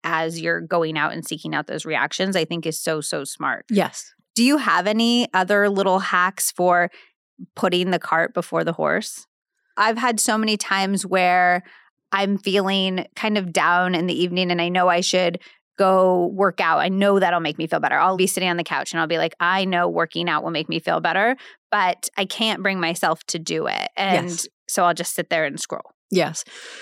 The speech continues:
Speaker 2: So I'm a big believer in planning in advance. You cannot leave it to chance, to will, to discipline, to feel inspired. And I would say in that moment, don't even allow yourself the option. Like, when people talk about this idea of, like,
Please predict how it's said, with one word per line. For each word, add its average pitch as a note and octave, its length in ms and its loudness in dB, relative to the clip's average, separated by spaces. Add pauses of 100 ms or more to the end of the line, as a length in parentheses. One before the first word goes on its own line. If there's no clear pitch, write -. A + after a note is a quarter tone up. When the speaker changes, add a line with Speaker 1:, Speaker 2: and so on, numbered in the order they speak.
(200)
Speaker 2:
So A#3+ 320 4
I'm F#3 120 4
a E3 60 4
big F#3 140 4
believer E3 320 4
in D#3 120 2
planning D3+ 400 0
in D3 80 2
advance. D3 520 -2
You F#3+ 100 4
cannot G3 420 2
leave G3 200 4
it F3+ 80 0
to F3 80 0
chance, D#3+ 540 0
to F#3 120 2
will, D#3+ 400 4
to - 180 -2
discipline, D#3 640 0
to E3 120 0
feel F3 400 2
inspired. - 640 0 (440)
And G3 140 4
I F#3+ 140 4
would A3+ 160 4
say G3 160 4
in F#3 100 4
that E3+ 220 2
moment, F3+ 720 4 (360)
don't F3+ 400 2
even F3 360 2
allow F3+ 580 4
yourself D#3+ 640 2
the D#3+ 180 0
option. - 460 -2 (100)
Like, F#3+ 100 2
when G3+ 120 4
people B3 240 2
talk E3+ 340 0
about E3 320 0
this E3+ 160 0
idea E3 420 2
of, E3 200 -4
like, D3+ 260 0